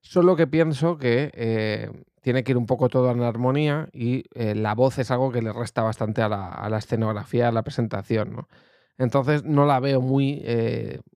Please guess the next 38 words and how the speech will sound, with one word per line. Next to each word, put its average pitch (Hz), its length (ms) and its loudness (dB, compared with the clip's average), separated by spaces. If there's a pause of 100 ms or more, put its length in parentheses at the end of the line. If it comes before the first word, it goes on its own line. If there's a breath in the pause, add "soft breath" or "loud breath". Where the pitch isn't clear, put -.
(240)
como 123 220 2
para 123 180 0
mandarla 120 380 0
a - 20 4
Eurovisión. 113 600 0
Yo, 127 380 2
personalmente, 123 880 -2 (460)
no 131 160 2
la 127 140 2
hubiese 120 320 0
mandado. 104 420 -6
Creo 120 300 0
que, 117 560 0 (420 soft breath)
eh, 110 400 -2
no 123 120 4
la 131 100 6
hubiese 131 180 2
mandado 123 240 4
y, 123 40 2
de 123 60 4
hecho, 123 180 0
no 113 100 2
ha 113 80 2
ido 127 200 2
porque 117 200 -4
ha - 20 -6
quedado 113 220 -2
en 113 80 -6
octava 107 260 -2
posición, 110 460 -4
¿no? 123 120 -6
Es 123 120 -10
una 120 100 -2
canción 117 300 -2
que 117 80 0
yo 117 100 0
creo 127 220 0
que 117 240 -2